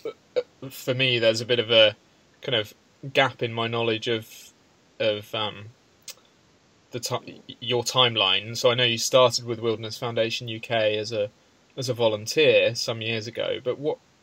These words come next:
um, what happened between this childhood growing up and experiencing nature and the outdoors and getting in-, first involved with Wilderness Foundation in the U K? And if I, correct me if I'm wrong, but did you spend some time working in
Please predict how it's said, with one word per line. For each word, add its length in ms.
um, 400
what 180
happened 340
between 520
this 220
childhood 560
growing 300
up 180
and 80
experiencing 680
nature 360
and 80
the 80
outdoors 640
and 520
getting 300
in-, 80
first 380
involved 420
with 200
Wilderness 340
Foundation 540
in 100
the 60
U 140
K? 220
And 100
if 140
I, 120
correct 260
me 100
if 140
I'm 180
wrong, 220
but 120
did 100
you 120
spend 220
some 120
time 260
working 420
in 300